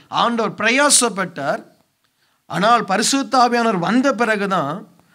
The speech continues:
அவங்களுக்கு உண்மையான உணர்வுகள் வந்தது, உண்மையான மாற்றங்கள் வந்தது. இன்றைக்கு ஆண்டவர் ஒருவேளை உன்னை பார்த்து ஆவியானவர் கேட்கலாம், "நீ உன்னை குறித்து உணர்ந்திருக்கிறியா?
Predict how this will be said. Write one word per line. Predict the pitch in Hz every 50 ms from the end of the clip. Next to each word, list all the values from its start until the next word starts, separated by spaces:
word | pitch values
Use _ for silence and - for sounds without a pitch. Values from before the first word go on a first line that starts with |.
| _ _
அவங்களுக்கு | - - 151 165 170 170 170 151 156
உண்மையான | 165 180 190 196 196 196 196 196 196 196 196 202 202 196 190 165
உணர்வுகள் | 151 151 165 170 170 165 156 156 151 147 143 131
வந்தது, | 120 123 127 139 131 131 120 107 110 104 92 -
உண்மையான | 127 160 175 175 180 185 185 180 180 185 190 196 196 202 196 180
மாற்றங்கள் | 156 135 127 135 147 185 247 247 220 - 269 233 214 185 165
வந்தது. | 139 135 131 139 135 139 127 127 131 123 110 113 - _ _ _ _ _ _ _
இன்றைக்கு | - 180 233 247 254 254 233 - 233 190
ஆண்டவர் | 160 180 196 208 196 196 190 180 180 175 160 139 123 127 - _ _ _ _ _ _ _
ஒருவேளை | - 151 175 185 196 202 220 220 214 190 175 156 139 127 -
உன்னை | - 175 202 202 196 185
பார்த்து | 185 196 202 208 202 202 202 185
ஆவியானவர் | 165 170 175 175 175 170 165 160 156 151 147
கேட்கலாம், | 143 160 143 143 139 - 139 135 123 120 113 110 113 110 _ _ _ _ _ _ _ _ _ _ _ _ _ _ _ _ _ _ _ _ _ _ _
"நீ | _ 131 151 156 160 151 131 117 113 110 117 - _ _ _ _ _
உன்னை | - 156 170 165 165
குறித்து | 165 - 196 190 185 175 180 156 139 147
உணர்ந்திருக்கிறியா? | 170 190 202 208 214 214 202 190 165 151 131 - - 135 127 123 117 113